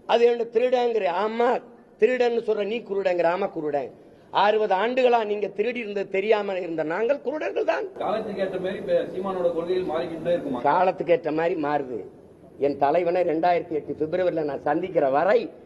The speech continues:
Speaker 1: நான் இந்த திராவிட, இந்த திருட்டு கூட்டத்துல ஒருத்தனா தான் இருந்தேன். சந்திச்ச பிறகுதான் தமிழன்னா யாரு, தமிழ் தேசியம்னா என்ன, தமிழனுக்கு தேவையான அரசியல்னா என்ன அப்படின்னு வந்த பிறகுதான்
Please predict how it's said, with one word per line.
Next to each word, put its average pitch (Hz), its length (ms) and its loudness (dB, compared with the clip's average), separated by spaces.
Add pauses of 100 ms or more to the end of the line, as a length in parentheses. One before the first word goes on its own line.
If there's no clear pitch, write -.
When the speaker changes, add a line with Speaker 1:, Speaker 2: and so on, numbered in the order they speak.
(120)
Speaker 1:
நான் 165 280 2
இந்த 160 220 0
திராவிட, 160 520 2 (240)
இந்த 143 140 -2
திருட்டு 180 300 -2
கூட்டத்துல 156 420 2
ஒருத்தனா 151 240 0
தான் 151 140 2
இருந்தேன். 135 640 -4 (200)
சந்திச்ச 214 640 4
பிறகுதான் 180 500 0
தமிழன்னா 147 600 0
யாரு, 151 460 4
தமிழ் 156 360 0
தேசியம்னா 139 640 0
என்ன, 180 360 2 (360)
தமிழனுக்கு 180 580 2
தேவையான 160 520 2
அரசியல்னா 156 540 0
என்ன 180 440 2 (280)
அப்படின்னு 180 420 4 (140)
வந்த 196 400 4
பிறகுதான் 233 640 0